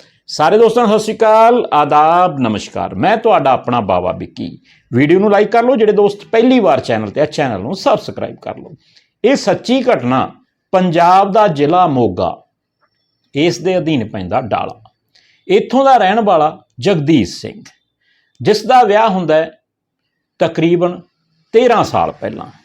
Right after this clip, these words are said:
ਇਹ ਕੁਆਰਾ ਹੁੰਦਾ ਹੈ, ਪਰ ਜਿਸ ਨਾਲ ਇਸ ਦਾ ਵਿਆਹ ਹੁੰਦਾ, ਉਸ ਔਰਤ ਦੇ ਕੋਲ ਇੱਕ ਕੁੜੀ ਹੁੰਦੀ ਹੈ ਪਿਛਲੇ ਵਿਆਹ ਦੀ। ਸਮਾਂ ਲੰਘਦਾ ਹੈ,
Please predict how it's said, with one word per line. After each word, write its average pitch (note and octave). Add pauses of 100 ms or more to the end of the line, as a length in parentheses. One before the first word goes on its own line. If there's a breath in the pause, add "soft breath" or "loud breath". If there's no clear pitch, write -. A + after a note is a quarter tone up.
(600 soft breath)
ਇਹ G3+
ਕੁਆਰਾ E3+
ਹੁੰਦਾ G#2
ਹੈ, - (160)
ਪਰ G3 (100)
ਜਿਸ F3+
ਨਾਲ G#3
ਇਸ F#3
ਦਾ D#3+
ਵਿਆਹ B2+
ਹੁੰਦਾ, C#3+
ਉਸ F#3
ਔਰਤ B2
ਦੇ A2
ਕੋਲ A2+
ਇੱਕ C#3 (520)
ਕੁੜੀ A#3
ਹੁੰਦੀ A2
ਹੈ D#3
ਪਿਛਲੇ E3
ਵਿਆਹ G#2
ਦੀ। - (1500)
ਸਮਾਂ A3+
ਲੰਘਦਾ A3+
ਹੈ, A3